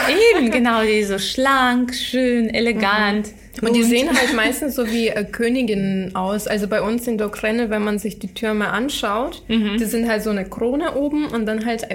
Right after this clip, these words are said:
Speaker 2: wie ein Kleid, wenn man dieses, diese Toilettenzeichen sich anschaut. Es gibt ja immer dieses, irgendwie für Frauen ist
Speaker 1: Ja.
Speaker 2: ja dieses Dreieck und quasi, das sieht halt so blöd gesagt wie ein Kleid aus.
Speaker 1: Mhm.
Speaker 2: Und diese Türme haben für mich immer so, auch so ausgesehen, so wie in Schachspielen auch.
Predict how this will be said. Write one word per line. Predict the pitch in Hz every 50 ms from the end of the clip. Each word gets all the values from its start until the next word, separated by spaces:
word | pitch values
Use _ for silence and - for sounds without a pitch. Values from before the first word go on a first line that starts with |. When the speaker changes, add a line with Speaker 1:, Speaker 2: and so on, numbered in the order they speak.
| 196
Speaker 2:
wie | 208 226 214
ein | - 214 214 214
Kleid, | - - 233 214 220 220 214 214 -
wenn | - 202 202
man | 202 202 208 190
dieses, | 202 208 196 - 214 202 196 - - - - - - - - - -
diese | 214 220 208 - 208 208 202 202
Toilettenzeichen | - 214 220 214 233 277 - - 247 214 - - 190 180 196 208 - 247
sich | 240 247 240 240 - -
anschaut. | 233 240 240 240 - 269 269 262
Es | 254 233 240
gibt | 240 208 -
ja | 226 214
immer | - 208 208 208 202
dieses, | 190 208 202 185 208 202 202
irgendwie | - 202 202 190 202
für | 196 - 208 202
Frauen | 202 - - 208 220 254 311 339 330
ist | - -
Speaker 1:
Ja. | 208 190 185
Speaker 2:
ja | 240
dieses | 226 240 226 233 226 208 - - -
Dreieck | 180 175 208 196 214 254 247 285 311 320 320
und | 302 285 247
quasi, | - - 240 233 233 226 226 - 226 220 220 - - - - - - -
das | 220 233 233
sieht | 254 240 220 - 226
halt | 226 220 214 - - - - - - - -
so | - - 180 160 - - - - - - - - - - - - - - -
blöd | 226 220 233 226 -
gesagt | 240 233 233 208 208 214 208 -
wie | 220 -
ein | 202 196 208 202
Kleid | - - 202 208 220 233 - -
aus. | - 185 190 190 190 - - -
Speaker 1:
Mhm. | - 220 208
Speaker 2:
Und | 214
diese | 214 208 220 220 220
Türme | - 240 240 262 311 320 302
haben | 294 285 285 285
für | 285 285
mich | 277 269 -
immer | - 330 330 262
so, | - - -
auch | 240 233 233 233
so | - 202
ausgesehen, | 202 - 196 202 190 - - - 226 202
so | 196 - 220
wie | 233 214
in | 240 247
Schachspielen | 247 - 294 294 285 - - - - 196 190 185 185 202 190 190
auch. | 190 185 185 196 190 -